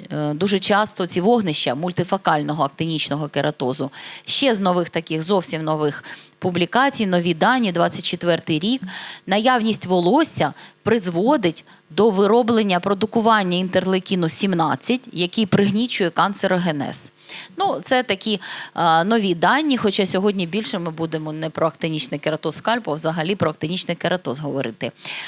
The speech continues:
Актинічний кератоз — це хронічне захворювання шкіри, яке найчастіше проявляється саме на оцих відкритих ділянках після тривалого або інтенсивного природного, або штучного також опромінення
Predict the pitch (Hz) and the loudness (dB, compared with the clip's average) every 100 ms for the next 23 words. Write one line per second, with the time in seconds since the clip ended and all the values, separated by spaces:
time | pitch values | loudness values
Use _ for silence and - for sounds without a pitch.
0 | - - 180 277 403 - 330 - 240 233 | -6 -4 -2 -2 -2 0 -2 0 2 2
1 | - 160 - 208 220 240 330 - 233 196 | -2 -6 -4 -2 0 0 0 0 0 0
2 | 185 226 254 175 165 160 - - 139 220 | 2 2 2 0 -2 -2 -2 -4 -4 -4
3 | - - - - 196 240 285 339 339 330 | -6 -12 -14 -6 -4 0 2 2 0 0
4 | - 381 320 233 233 233 277 277 202 - | 2 2 2 2 2 4 2 2 -2 2
5 | 247 240 190 170 - 214 160 165 - 175 | 2 2 2 0 0 -4 -2 -4 -2 0
6 | 160 165 160 165 262 330 254 226 196 - | 0 -2 0 0 0 0 -2 0 -2 2
7 | 170 175 165 196 247 240 220 208 - - | 0 2 2 4 4 2 2 0 -4 -12
8 | - - 185 208 180 180 - 196 175 165 | -4 0 2 2 2 -2 0 -2 0 -2
9 | 160 175 175 170 160 160 165 156 160 - | -2 0 2 2 2 0 2 2 0 -2
10 | - 208 - 190 180 190 190 185 196 202 | -2 -2 -2 -2 -2 0 -2 -2 -2 -2
11 | - - - _ 196 190 202 202 196 196 | -6 -18 -20 _ -8 -2 0 0 0 0
12 | 196 190 | 2 0